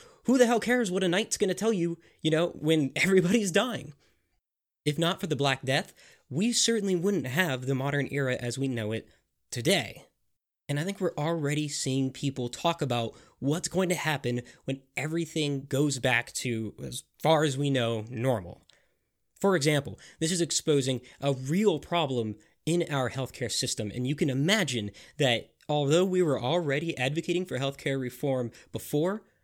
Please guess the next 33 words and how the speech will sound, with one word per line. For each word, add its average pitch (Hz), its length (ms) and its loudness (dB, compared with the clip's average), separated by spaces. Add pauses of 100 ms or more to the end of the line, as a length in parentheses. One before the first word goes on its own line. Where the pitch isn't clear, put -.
(240)
we 160 140 -2
sure 175 460 4
as 139 100 0
hell 147 320 4
are 139 100 2
going 160 200 4
to 156 60 2
be 139 140 6
advocating 123 520 2
for 127 120 0
it 117 220 -2
even 175 340 2
more 170 440 4 (280)
after 170 320 4
this. 147 400 2 (260)
And 139 360 0
with 147 380 0
those 139 460 2
weaknesses, 131 720 -4
like, 127 180 -4
for 127 80 0
example, 120 440 0
the 117 180 -4
lack 113 360 -2 (400)
of 113 280 -2
ventilators 127 840 -2
or 123 160 -4
the 117 120 -2
lack 123 340 -4
of 113 280 -10
beds 123 440 0 (220)
in 117 100 -4
hospitals, - 720 -4